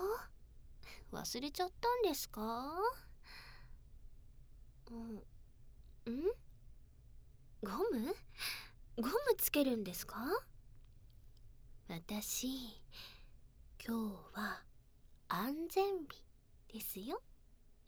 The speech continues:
漫画だと生でしてましたよね。種付けエッチ。それに、生のおちんちんの方が、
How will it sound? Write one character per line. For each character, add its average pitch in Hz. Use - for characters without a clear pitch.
漫 247
画 381
だ 392
と -
生 349
で 277
し -
て 240
ま 240
し -
た 180
よ 170
ね。 185
種 185
付 -
け 190
エ 180
ッ 202
チ。 -
そ 202
れ 220
に、 277
生 320
の 302
お 233
ち 240
ん 277
ち 240
ん 208
の 202
方 226
が、 226